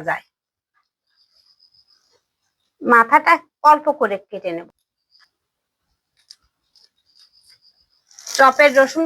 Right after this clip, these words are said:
কিন্তু তৈরি হয়ে, আমার রেডি করা রসুনগুলো এখন আমি সিদ্ধ করে নেব। দেখুন বন্ধুরা, রসুনগুলো আমার সিদ্ধ হয়ে গেছে এবং আমি জলটা ঠান্ডা করে নিয়েছি।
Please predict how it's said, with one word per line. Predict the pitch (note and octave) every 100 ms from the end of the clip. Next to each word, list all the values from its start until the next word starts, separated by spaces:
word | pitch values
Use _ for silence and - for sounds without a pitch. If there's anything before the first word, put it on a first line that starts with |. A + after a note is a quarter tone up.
| D#4+
কিন্তু | D#4 D#4
তৈরি | C#4+ A#3 A3+
হয়ে, | A#3 A#3 - _ _ _ _ _ _ _ _ _ _ _
আমার | C4 C#4+ C#4
রেডি | B3+ B3+
করা | D#4+ D#4+ D#4+
রসুনগুলো | C#4 C#4 D4+ D4+ C#4+ B3+
এখন | D4 D4+
আমি | E4+ E4+
সিদ্ধ | B3+ G#3+ B3+
করে | A#3 G3+
নেব। | F3 E3+ _ _ _ _ _ _ _ - G#3+ _ _ _ _ _ _ B3
দেখুন | C4+ C4+ E4 D#4+
বন্ধুরা, | D#4 E4 E4+
রসুনগুলো | D4 C4 D4+ D#4 D#4+ D#4+
আমার | D#4 D#4+ -
সিদ্ধ | C#4 A#3+ D#4
হয়ে | E4 D#4
গেছে | D4+ E4+ E4 -
এবং | D4 D4+
আমি | D#4 B3
জলটা | A#3+ A#3+ A#3+ A#3+
ঠান্ডা | B3 C4+
করে | C#4+ D#4 D4
নিয়েছি। | D4+ D4+